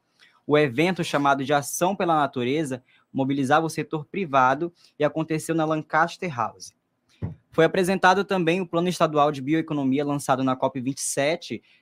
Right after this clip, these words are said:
é, e a construção do Parque de Bioeconomia e Inovação do Pará, é, representa-, um dos representantes do Brasil,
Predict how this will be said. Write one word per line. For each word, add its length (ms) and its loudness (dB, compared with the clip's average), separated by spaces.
é, 300 0
e 60 2
a 60 -2
construção 600 -6
do 100 -6
Parque 380 0
de 100 -6
Bioeconomia 760 0
e 180 -4
Inovação 600 -2
do 120 -8
Pará, 480 2
é, 80 -2
representa-, 680 -4
um 120 -2
dos 120 -2
representantes 640 -4
do 100 -6
Brasil, 460 -2